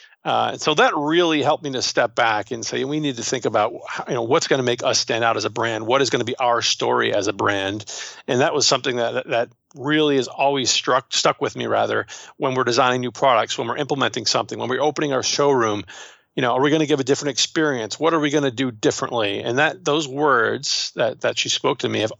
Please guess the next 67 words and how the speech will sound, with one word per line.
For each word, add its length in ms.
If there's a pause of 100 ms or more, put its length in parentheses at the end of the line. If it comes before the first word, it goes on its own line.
(100)
always 500
resonated 640
with 160
me 300 (220)
when 160
we're 80
designing 460
something. 300
It's 120
like, 120
what 200
are, 120
what's, 300
what's 300
newsworthy 520
about 220
this? 180
What 160
are 60
people 240
gonna 160
care 300
about? 320 (340)
Because 240
if 80
we 60
just 180
simply 280
put 180
out 120
a 40
new 160
colored 320
bike 280
and 140
all 80
of 60
a 40
sudden 260
we 80
have 100
a 40
green 280
bike 200
and 100
now 120
we 60
have 80
a 40
blue 240
one, 280 (440)
that's 240
not 180
newsworthy. 600
You 100
have 140
to, 200
you 120
know, 60
you 100
wanna 240
do 100
something 440
different 360
and 100
kind 240
of 140